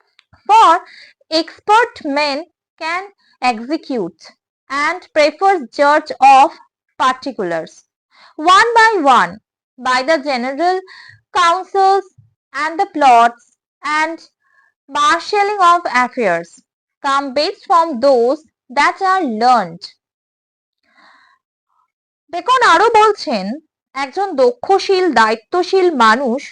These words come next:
যিনি কোনো কাজকে যখন উপস্থাপন করেন বা সম্পাদন করেন, সম্ভবত সেটাকে বিচার বিবেচনা করে যথোপযুক্তভাবে উপস্থাপন করার চেষ্টা করেন। One by one, একের পর এক সেই কাজগুলোকে উনি পর্যবেক্ষণ করেন, তারপর সেটাকে তুলে ধরেন।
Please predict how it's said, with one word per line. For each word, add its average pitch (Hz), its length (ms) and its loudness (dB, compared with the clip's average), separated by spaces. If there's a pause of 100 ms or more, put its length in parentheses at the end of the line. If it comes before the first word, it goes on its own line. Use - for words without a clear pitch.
(200)
যিনি 277 320 -4
কোনো 339 280 -2
কাজকে 262 580 -2
যখন 320 320 0
উপস্থাপন 311 720 0
করেন 208 400 -2
বা 240 120 2
সম্পাদন 277 640 0
করেন, 190 320 -4 (340)
সম্ভবত 359 500 2
সেটাকে 339 640 -2 (200)
বিচার 269 460 -2
বিবেচনা 285 540 -4
করে 294 300 -2
যথোপযুক্তভাবে 269 1080 -4
উপস্থাপন 254 540 -4
করার 233 300 2
চেষ্টা 196 300 -6
করেন। 175 260 -6 (500)
One 285 320 4
by 339 180 2 (200)
one, 180 100 -4 (100)
একের 330 440 -4
পর 320 220 4
এক 285 240 2
সেই 302 200 -6
কাজগুলোকে 262 640 0
উনি 262 140 -6
পর্যবেক্ষণ 254 800 -2
করেন, 262 320 -4
তারপর 277 340 0
সেটাকে 233 380 -8
তুলে 240 260 -6
ধরেন। 190 320 -4